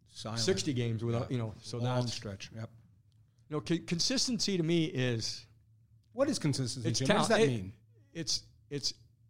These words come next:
Speaker 2: two things. It's either talent or lack thereof,
Speaker 1: Mm-hmm.
Speaker 2: and that's the reason you're consistent, or mentally you are not able to get yourself to a position where you can consistently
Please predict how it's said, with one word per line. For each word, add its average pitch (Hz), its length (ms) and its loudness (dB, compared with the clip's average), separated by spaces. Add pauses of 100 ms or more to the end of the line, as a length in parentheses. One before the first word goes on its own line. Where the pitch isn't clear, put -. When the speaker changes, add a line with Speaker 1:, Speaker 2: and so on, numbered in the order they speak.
(340)
Speaker 2:
two 196 140 2
things. 107 420 -2 (260)
It's - 80 -2
either 147 180 4
talent 147 400 2 (460)
or 123 120 -4
lack 139 300 0
thereof, 131 560 0 (100)
Speaker 1:
Mm-hmm. 131 200 -10
Speaker 2:
and - 500 -12
that's 165 220 0
the 151 60 -2
reason 139 260 2
you're 131 120 0
consistent, 120 520 -6 (300)
or 160 360 0 (400)
mentally 196 720 -2 (160)
you 131 120 -4
are 131 100 0
not 147 240 0
able 151 260 -2
to - 120 -6
get 123 240 -2
yourself 135 400 -4
to 131 120 -8
a 120 40 -8
position 123 520 -6
where 120 100 -4
you 117 140 0
can 113 160 -8
consistently 135 840 -4